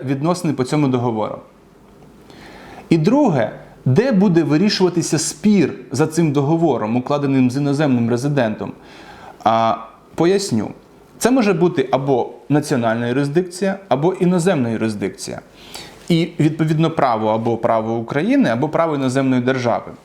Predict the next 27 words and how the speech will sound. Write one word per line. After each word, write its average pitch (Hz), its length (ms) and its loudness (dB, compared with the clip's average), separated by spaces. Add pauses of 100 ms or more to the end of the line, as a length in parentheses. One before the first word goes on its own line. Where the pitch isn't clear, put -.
(160)
Наприклад, 127 600 -2 (140)
тої 151 240 2
країни, 185 500 0
де 135 220 0
зареєстрована 120 720 0
юридично 117 640 0
ось 110 140 -4
ця 117 120 -2
іноземна 117 380 0
компанія. 98 560 -2 (400)
І - 60 2
тут, 311 380 0 (220)
е, 120 320 2 (440)
на 151 140 2
перший 254 380 0
погляд, 214 400 0
можливо, 180 520 2
це 170 260 -2
здається, 135 600 0 (240)
ну, 190 120 0
не 147 100 2
досить 143 400 -2
такою 117 280 -4
суттєвою 123 760 0
річчю. 254 380 -2 (680)
А, 120 400 2 (260)
і, 147 360 2